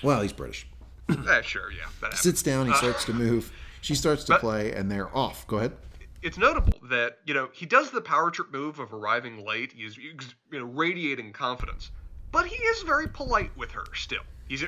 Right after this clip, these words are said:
Speaker 2: rude in terms of showing up late, but he shakes her hand, he asks her name, he sits down politely, and they start. And then he starts to do the annoying tics thing. And it's clear that, I, like you noted with, um,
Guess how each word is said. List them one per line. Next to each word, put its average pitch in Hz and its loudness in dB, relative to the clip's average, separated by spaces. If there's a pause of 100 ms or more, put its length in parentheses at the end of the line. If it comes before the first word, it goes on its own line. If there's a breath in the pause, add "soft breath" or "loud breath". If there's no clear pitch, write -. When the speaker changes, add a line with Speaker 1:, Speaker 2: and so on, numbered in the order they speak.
(140)
Speaker 2:
rude 165 4
in 131 -8
terms 127 -8
of 110 -10
showing 110 -2
up - 4
late, 202 4
but - -8
he 104 -2
shakes - -6
her 107 -10
hand, 135 -2
he 98 -8
asks 95 -8
her - -10
name, 127 -2
he 101 -14
sits - -16
down 110 -6
politely, 123 -6
and 135 -10
they 123 -8
start. 107 -4 (720 loud breath)
And 185 2
then 330 2
he 226 -4
starts 214 6
to 185 -6
do 185 -6
the 165 0
annoying 151 -2
tics - -6
thing. 107 -2 (220)
And 139 -10
it's - -10
clear 285 -4
that, 131 -2 (1040)
I, 160 0 (120)
like 208 0
you 208 -6
noted 180 -2
with, 135 -4
um, 101 -6